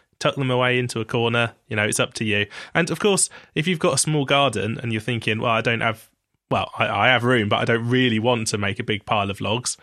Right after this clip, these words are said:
then like we said, burying wood is really, really great. And of course, if you've buried it, it's not taking up any space.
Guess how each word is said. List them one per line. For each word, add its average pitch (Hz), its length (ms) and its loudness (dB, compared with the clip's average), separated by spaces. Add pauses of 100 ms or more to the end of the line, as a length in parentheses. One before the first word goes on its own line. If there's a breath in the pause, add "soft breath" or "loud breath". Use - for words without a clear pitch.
(360 soft breath)
then 143 80 0
like 156 140 0
we - 60 -2
said, - 300 -2
burying 131 600 0 (520)
wood 113 340 0
is 120 160 -4
really, 143 460 0
really 123 260 0
great. 120 380 0 (380 soft breath)
And 127 100 0
of 127 80 -2
course, 143 360 0
if 151 160 -4
you've 123 160 -2
buried 175 280 4
it, 143 200 2
it's 123 100 -4
not 127 140 -2
taking 131 280 0
up 135 140 0
any 156 140 2
space. - 520 2